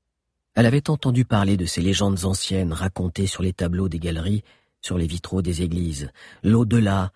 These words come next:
le paradis, la vie après la mort. Elle n'avait pas cessé d'y penser depuis qu'elle avait découvert le corps de son frère. Si ce n'était pas une légende,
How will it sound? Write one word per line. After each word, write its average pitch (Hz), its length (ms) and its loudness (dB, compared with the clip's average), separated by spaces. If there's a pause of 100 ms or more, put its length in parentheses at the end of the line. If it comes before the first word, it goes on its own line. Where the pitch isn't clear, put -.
(760)
le 104 60 2
paradis, 95 680 0 (760)
la 101 160 4
vie 107 320 2
après - 220 -4
la 104 120 2
mort. 95 480 0 (960)
Elle 120 100 4
n'avait 120 200 4
pas 135 160 0
cessé 120 400 -4
d'y 120 120 -2
penser 95 440 -4
depuis 80 260 -8
qu'elle 90 140 -2
avait 85 180 0
découvert 85 480 -4
le 82 80 -4
corps 82 240 -6
de 76 80 -8
son 78 180 -6
frère. 69 520 -10 (1400)
Si - 100 -4
ce - 140 -4
n'était 95 200 -2
pas 110 160 0
une 92 200 0
légende, 92 560 0